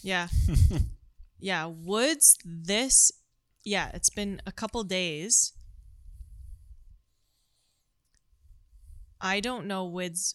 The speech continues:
Speaker 1: large enough that if I just kept walking straight, I wouldn't eventually.
Speaker 2: Well, this is supposed to be, like, northeastern United States. There's a lot of forest.
Speaker 1: Oh, true. You're right. You're right.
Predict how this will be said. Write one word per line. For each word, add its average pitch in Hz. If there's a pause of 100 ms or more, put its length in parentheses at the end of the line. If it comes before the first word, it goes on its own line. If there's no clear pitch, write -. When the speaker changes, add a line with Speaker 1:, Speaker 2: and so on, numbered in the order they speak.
Speaker 1:
large 165
enough 151
that 165
if -
I 170 (1080)
just -
kept -
walking 170
straight, 185
I 160
wouldn't 170
eventually. 156 (520)
Speaker 2:
Well, 120
this -
is 131
supposed 175
to 135
be, 120
like, 92
northeastern 95
United 87
States. 87
There's 117
a 123
lot 82
of 82
forest. 80
Speaker 1:
Oh, 202
true. 175
You're 175
right. 156
You're 170
right. 147